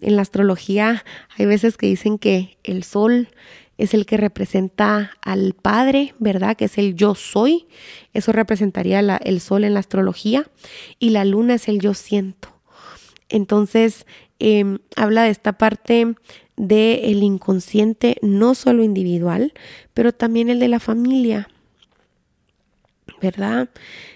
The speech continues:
Em, y me gustaría que platiquemos un poquito de cada una de las lunas, ¿verdad? Em, si no saben cuál es su luna, como les digo, pueden meterse a astro punto com,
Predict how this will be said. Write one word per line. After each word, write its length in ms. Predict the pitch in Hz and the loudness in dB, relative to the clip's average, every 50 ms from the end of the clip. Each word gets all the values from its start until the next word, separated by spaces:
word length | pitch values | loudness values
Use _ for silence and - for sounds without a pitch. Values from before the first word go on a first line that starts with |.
| _ _ _ - | _ _ _ -6
Em, 540 | - 202 196 196 196 196 185 185 180 180 185 _ _ _ _ _ _ _ _ _ _ _ _ - - - - - - - _ _ _ _ _ | -4 -2 -2 0 0 -2 -2 -4 -6 -8 -10 _ _ _ _ _ _ _ _ _ _ _ _ -20 -20 -20 -20 -20 -20 -20 _ _ _ _ _
y 360 | 285 262 254 262 277 285 311 | -4 0 2 2 2 2 2
me 140 | 294 262 262 | 2 4 4
gustaría 460 | 247 233 226 - - 226 208 220 233 | 4 4 2 0 0 2 2 2 2
que 140 | 262 - 311 | 0 0 0
platiquemos 680 | - 320 311 320 - - - - 226 220 240 262 - - | 2 2 2 0 -2 -6 -4 0 0 2 2 0 2 0
un 80 | 285 | 0
poquito 440 | - - 262 - - 269 - - 311 | 0 -2 -4 -4 -6 -8 -2 2 2
de 120 | 302 269 - | 2 2 0
cada 300 | - - 226 226 247 269 | -2 -4 -2 0 2 2
una 220 | 269 277 285 294 | 2 4 2 2
de 60 | 294 | 2
las 240 | 269 226 175 165 - | 2 0 -2 -2 0
lunas, 680 | 208 208 214 214 220 202 180 160 147 - - - - - | 0 2 2 2 2 0 -2 -4 -8 -12 -16 -20 -20 -14
¿verdad? 500 | - 185 165 165 170 180 190 208 226 220 - _ - - - - - - _ _ _ | -10 -8 -6 -4 -2 0 0 0 0 -2 -6 _ -20 -20 -20 -20 -20 -20 _ _ _
Em, 580 | - 220 202 190 180 180 180 175 175 180 175 175 _ - - - - - _ _ _ _ _ _ _ _ _ _ _ _ _ _ _ _ _ _ - | 0 2 2 2 2 2 0 0 -2 -4 -6 -10 _ -20 -20 -20 -20 -20 _ _ _ _ _ _ _ _ _ _ _ _ _ _ _ _ _ _ -16
si 260 | - - - - 233 233 | -14 -12 -4 0 0 2
no 200 | 220 240 254 277 | 4 4 2 2
saben 420 | - - 339 339 370 349 285 262 | 2 0 0 2 4 2 2 2
cuál 220 | 247 - 214 208 | 2 0 0 0
es 80 | 214 208 | -2 0
su 100 | - - | 0 2
luna, 360 | 254 226 196 180 185 196 214 214 | 2 2 2 0 -2 -2 -4 -4
como 180 | - 220 208 | -4 -2 0
les 160 | 202 202 196 | 0 0 0
digo, 260 | 170 190 196 208 214 - | 0 0 0 0 0 0
pueden 220 | - 220 220 220 | 0 0 0 0
meterse 400 | 202 180 - - 196 208 - - | 0 -2 -2 -2 -4 -2 -2 -2
a 120 | 202 185 | -2 -2
astro 280 | 185 185 - - - 202 | -4 -6 -4 -4 -4 -4
punto 360 | - - 202 190 185 - 202 | -2 -2 -4 -2 -2 -4 -4
com, 400 | - - - 233 254 269 277 277 | -2 -2 0 2 2 2 2 0